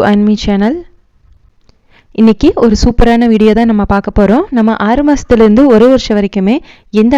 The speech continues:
அரிசியாகட்டும், பருப்பாகட்டும், எதுலையுமே பூச்சி வராம இருக்க நம்ம என்ன டிப்ஸ் ஃபாலோ பண்ணலாம் அப்படிங்கிறத தான் நம்ம பார்க்க போறோம்.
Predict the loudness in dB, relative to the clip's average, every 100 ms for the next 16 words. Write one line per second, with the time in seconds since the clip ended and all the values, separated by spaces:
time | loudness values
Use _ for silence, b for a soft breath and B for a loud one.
0 | 2 2 0 0 0 0 0 0 -2 0
1 | -2 -2 -2 0 0 -2 -2 -4 -2 -4
2 | -2 -2 -2 -2 -2 -4 -4 -4 -6 -4
3 | -4 -4 -2 -2 -4 -4 -6 -6 -6 -2
4 | 0 0 -2 -4 -4 -6 -6 -6 -4 -6
5 | -4 -4 -2 -4 -4 -4 -2 -2 -2